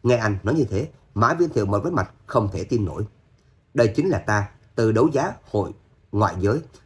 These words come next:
mua về với cái giá cao, chẳng những có giấy chứng nhận giám định mà chính ta cũng đã nhìn qua, đây mới thực sự là Thiên Châu Chí Thuần ngàn năm." Bùi Minh suy nghĩ một chút,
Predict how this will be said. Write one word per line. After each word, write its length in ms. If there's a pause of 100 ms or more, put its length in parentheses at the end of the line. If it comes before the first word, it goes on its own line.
(100)
mua 200
về 280
với 200
cái 160
giá 160
cao, 300 (260)
chẳng 140
những 160
có 140
giấy 80
chứng 180
nhận 120 (200)
giám 220
định 120 (240)
mà 260
chính 220
ta 260 (200)
cũng 180
đã 120
nhìn 260
qua, 260 (220)
đây 300
mới 140
thực 100
sự 220 (140)
là 280
Thiên 240
Châu 180
Chí 300
Thuần 200 (180)
ngàn 260
năm." 140 (960)
Bùi 160
Minh 140
suy 120
nghĩ 120
một 220
chút, 140